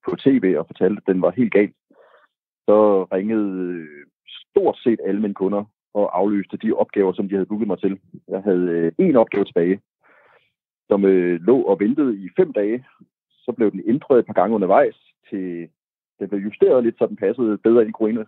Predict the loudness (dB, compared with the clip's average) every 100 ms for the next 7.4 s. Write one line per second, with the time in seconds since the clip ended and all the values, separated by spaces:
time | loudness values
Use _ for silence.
0 | -8 -4 -2 -2 -2 -2 -4 _ _ _
1 | _ _ _ -2 0 -4 -4 0 0 0
2 | -4 -4 -4 -4 -6 -12 _ -4 0 0
3 | 2 0 0 -4 -4 -6 _ _ _ _
4 | _ _ _ _ _ _ _ _ _ 2
5 | 2 2 0 4 4 4 0 0 0 2
6 | 2 2 0 -2 -2 -2 0 -2 2 0
7 | -2 0 2 2